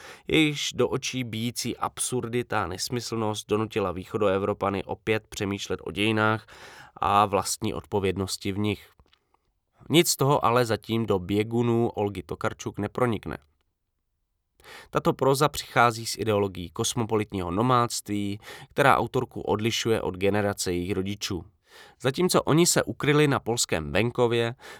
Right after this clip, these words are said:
pracovali na statku a od brzkého jara každý rok pečlivě plánovali, kam pojedou v létě na dovolenou, pro vypravěčku Běgunů se život na cestách proměňuje v součást přirozenosti.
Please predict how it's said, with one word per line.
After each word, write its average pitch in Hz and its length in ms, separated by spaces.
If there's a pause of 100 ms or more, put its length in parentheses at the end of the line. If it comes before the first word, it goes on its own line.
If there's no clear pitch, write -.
pracovali 120 500
na 92 140
statku - 680
a - 160
od 107 160
brzkého 113 680
jara 87 400
každý 107 580
rok 95 380
pečlivě 110 480
plánovali, 104 600
kam 87 220
pojedou 98 460
v 98 80
létě 90 340
na - 140
dovolenou, 104 760 (720)
pro 101 180
vypravěčku 151 680
Běgunů 127 680
se 98 180
život 107 280
na 85 100
cestách 107 560
proměňuje 98 520
v - 100
součást 98 580
přirozenosti. 101 840